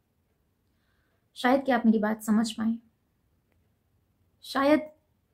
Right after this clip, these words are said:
कि मैं आपको समझा पाऊँ जो मैं कहना चाहती हूँ। आपके घर में भी बेटी होगी, आप भी माँ हैं।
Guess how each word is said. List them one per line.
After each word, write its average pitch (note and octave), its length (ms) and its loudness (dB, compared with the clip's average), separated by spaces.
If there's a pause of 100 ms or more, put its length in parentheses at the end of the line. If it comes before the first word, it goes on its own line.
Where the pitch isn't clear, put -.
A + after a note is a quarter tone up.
(160)
कि C#4 60 2
मैं C4 120 8
आपको C#4 260 2
समझा A#3 360 2
पाऊँ A3+ 260 2
जो A#3 80 0
मैं A3 140 2
कहना A3+ 220 0
चाहती A3+ 380 -10
हूँ। B3+ 40 -20 (1700)
आपके A3 320 -2
घर G#3+ 180 0
में G#3+ 160 4
भी A3 120 -2 (600)
बेटी A3+ 260 2
होगी, A3+ 320 -6 (840)
आप A3+ 160 2
भी A#3 140 6
माँ G#3+ 200 6
हैं। A3+ 180 -4